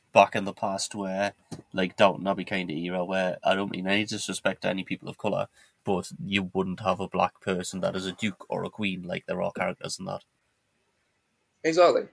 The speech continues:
Speaker 1: 'Cause it just
Speaker 2: I
Speaker 1: wouldn't
Speaker 2: mean,
Speaker 1: be
Speaker 2: it
Speaker 1: allowed in that society, not because it's, not because I don't think that they could be in them positions.
Speaker 2: No, exactly. There's plenty in them positions now, but in the past,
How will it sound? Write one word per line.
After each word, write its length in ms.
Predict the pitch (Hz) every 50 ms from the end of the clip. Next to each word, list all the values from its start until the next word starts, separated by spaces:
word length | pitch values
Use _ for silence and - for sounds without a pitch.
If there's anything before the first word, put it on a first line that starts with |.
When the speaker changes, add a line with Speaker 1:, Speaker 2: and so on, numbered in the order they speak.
| _ _ _
Speaker 1:
'Cause 140 | - - 135
it 80 | 123 113
just 220 | - 127 - -
Speaker 2:
I 40 | 113
Speaker 1:
wouldn't 120 | 110 135
Speaker 2:
mean, 120 | 135 131 127
Speaker 1:
be 20 |
Speaker 2:
it 40 | 107
Speaker 1:
allowed 240 | 104 101 101 101 98
in 80 | 101
that 160 | 98 98 95 -
society, 460 | - - - 98 92 87 85 90 95
not 180 | 101 101 95
because 240 | - 98 95 - 95
it's, 300 | 92 87 - - - - _ _ _ _ _ _ _
not 240 | - 107 104 101 -
because 280 | - 117 - 107 98 -
I 60 | 90
don't 200 | 90 90 90 -
think 160 | 90 90 85
that 140 | - - -
they 80 | - 92
could 200 | - - 95 -
be 100 | - 90
in 80 | 92
them 120 | 92 92 87
positions. 500 | 87 87 90 90 90 - 92 92 - - _ _ _ _ _ _ _ _ _ _ _ _ _ _ _ _
Speaker 2:
No, 180 | 147 175 170
exactly. 280 | 139 139 156 139 110 -
There's 160 | - - 117
plenty 300 | - - 165 160 160 165
in 120 | 165 151
them 140 | 143 139 131
positions 480 | 127 135 120 127 120 - - 117 110 107 -
now, 480 | - 113 117 120 123 131 113 - - - - _ -
but 200 | 123 113 - -
in 120 | 135 135
the 80 | 131 120
past, 540 | - - - 123 110 - - - - -